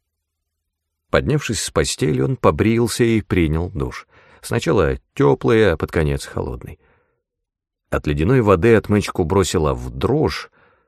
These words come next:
но когда он энергично растер тело сухим полотенцем, ему сразу стало жарко. Следуя раз и навсегда установленному ритуалу перед очередным выходом на дело,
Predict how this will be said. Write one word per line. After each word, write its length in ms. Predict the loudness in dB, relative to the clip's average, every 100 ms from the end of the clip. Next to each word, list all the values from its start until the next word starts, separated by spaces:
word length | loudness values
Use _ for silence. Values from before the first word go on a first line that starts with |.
| _ _ _
но 220 | -8 -6
когда 280 | -4 -2 2
он 120 | 4
энергично 600 | 6 4 4 2 0 0 2
растер 400 | 2 2 0 0
тело 340 | 2 4 4
сухим 400 | 2 0 0 0
полотенцем, 600 | -2 -2 -2 -4 -2 -4
ему 200 | -2 -4
сразу 420 | -2 0 0 0
стало 360 | -4 -6 -6 -6
жарко. 400 | -6 -12 -14 -20 _ _ _ _ _ _ _ _ _ _ -12
Следуя 460 | -6 -4 0 4
раз 220 | 4 4
и 20 | 2
навсегда 540 | 0 0 0 4 4
установленному 760 | 4 2 0 2 2 2 2
ритуалу 540 | 2 2 4 4 4 2
перед 240 | 2 0
очередным 640 | 0 0 -2 0 0 0 0
выходом 520 | -2 -2 -4 -2 -2
на 120 | -4
дело, 400 | 0 0 2 0